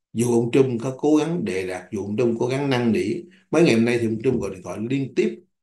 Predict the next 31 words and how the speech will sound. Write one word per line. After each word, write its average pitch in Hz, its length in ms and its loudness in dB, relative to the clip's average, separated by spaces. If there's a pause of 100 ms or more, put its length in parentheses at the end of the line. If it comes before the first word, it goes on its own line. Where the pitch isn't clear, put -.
(240)
ở 107 160 -10
các 131 200 -8
vị 90 340 -6 (440)
thượng 101 180 -10
nghị 101 120 -4
sĩ 101 340 -6 (140)
để 107 140 -8
vận 98 300 -6
động 92 260 -10 (760)
để 104 320 -10
cho 107 160 -4
ông 104 520 -6 (640)
Marquez 131 560 0 (160)
được 95 220 -8
trở 107 140 -6
thành 90 280 -10
Bộ 92 200 -6
trưởng - 140 -10
Bộ 101 140 -12
Tư 104 160 -8
pháp. 123 240 -8 (480)
Nhưng 131 180 4
mà 107 180 2 (540)
chỉ 131 120 4
cần 113 220 4
mất 139 200 2
bốn 175 280 6
phiếu 170 260 6
thì 135 160 2
thượng - 160 -6
viện 87 300 -4